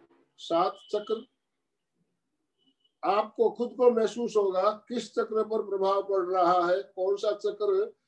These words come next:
इससे महसूस होगा। आप जब आसन करेंगे तो इससे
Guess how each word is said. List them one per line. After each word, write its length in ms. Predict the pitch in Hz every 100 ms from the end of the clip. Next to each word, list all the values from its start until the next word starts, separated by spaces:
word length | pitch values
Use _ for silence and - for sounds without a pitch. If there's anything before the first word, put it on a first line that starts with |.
| -
इससे 320 | - - 403 254 339 427 - _ _ _ _ _ _ _ _ _ _ _ _ _ _ _ _ _ _ _ 180
महसूस 320 | 175 220 190
होगा। 200 | 190 196
आप 160 | 185 185
जब 140 | 180
आसन 240 | 175 175 160
करेंगे 320 | 160 151 139
तो 220 | 139 123 -
इससे 220 | - 185